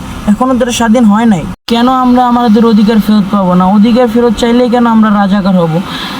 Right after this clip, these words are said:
অধিকার সবই ফেরত পাইতাম যদি টাকা থাকতো। হাজারো মধ্যবিত্ত পরিবারের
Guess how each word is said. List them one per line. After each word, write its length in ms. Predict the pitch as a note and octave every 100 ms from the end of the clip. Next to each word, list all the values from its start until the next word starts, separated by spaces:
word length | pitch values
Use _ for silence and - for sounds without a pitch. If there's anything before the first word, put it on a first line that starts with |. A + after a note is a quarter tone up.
| - - - -
অধিকার 380 | F#3+ A3+ B3 B3
সবই 320 | - G3+ A#3
ফেরত 280 | G#3 A3+ A3+ -
পাইতাম 280 | G#3+ G#3 A3+
যদি 160 | G3+ G3+
টাকা 280 | G3+ F#3+ G3+
থাকতো। 280 | F3+ F3 F#3
হাজারো 400 | F3+ F3+ F#3+ A#3+
মধ্যবিত্ত 540 | A#3+ A3 G3 A3+ A3+ G#3+ G#3+
পরিবারের 420 | A3+ A3+ A#3 G#3+